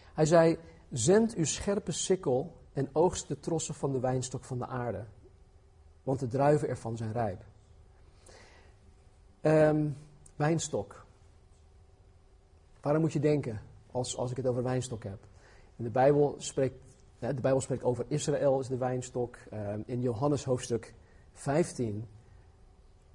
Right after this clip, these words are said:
is Jezus de wijnstok. Hij zegt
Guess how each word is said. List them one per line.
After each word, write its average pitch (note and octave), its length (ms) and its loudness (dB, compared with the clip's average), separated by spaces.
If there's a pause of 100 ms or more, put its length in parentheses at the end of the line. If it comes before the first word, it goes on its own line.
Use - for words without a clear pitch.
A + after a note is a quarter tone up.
(160)
is A#2+ 200 -4
Jezus C#3 380 4
de C3 80 -6
wijnstok. G2+ 560 -8 (2250)
Hij - 140 -4
zegt C#3+ 320 0